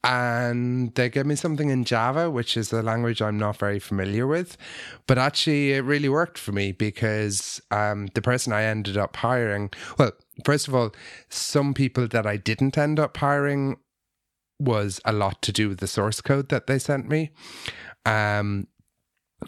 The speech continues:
and it, you know, so some of the stuff I got was in languages I didn't know, but in that, a way that didn't matter. And in a way it was a better test, because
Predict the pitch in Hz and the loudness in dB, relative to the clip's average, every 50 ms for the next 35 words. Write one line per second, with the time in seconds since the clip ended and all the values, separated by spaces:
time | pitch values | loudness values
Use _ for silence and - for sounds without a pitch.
0 | - _ _ _ 135 139 135 135 139 - - - - - _ - - _ _ _ | -16 _ _ _ 0 2 2 2 2 0 -2 -8 -18 -20 _ -20 -20 _ _ _
1 | _ - - 87 117 156 180 165 156 131 113 - 139 - - 202 196 175 - - | _ -20 -14 -6 0 2 2 2 2 2 0 -2 0 0 2 2 2 0 0 0
2 | 185 - 147 131 123 131 131 95 117 104 104 107 107 107 110 113 113 107 101 101 | 0 2 2 2 2 2 0 0 0 -2 -2 0 0 0 0 0 0 -2 -2 -2
3 | 95 - 95 95 95 98 92 - 95 117 110 101 98 104 107 113 117 123 135 135 | -2 -2 -2 -2 -2 -2 -2 0 0 0 0 0 0 0 0 0 0 0 0 -2
4 | - - 139 139 151 165 170 156 131 101 85 113 104 98 90 92 98 107 117 131 | -2 -2 -2 0 0 0 0 0 -2 0 -2 -2 -2 -2 -2 -2 0 0 0 -2
5 | 131 - 110 92 92 92 87 101 107 107 107 110 110 107 117 131 135 127 90 73 | -2 0 0 0 2 0 0 0 0 0 0 0 2 2 2 2 2 0 0 -2
6 | 104 92 95 90 - 113 139 156 - 117 98 - - 90 87 - - - - 101 | -2 -4 -2 0 2 2 2 2 0 -2 -2 0 0 0 0 -4 -8 -12 -4 -2
7 | 117 117 120 | -2 0 0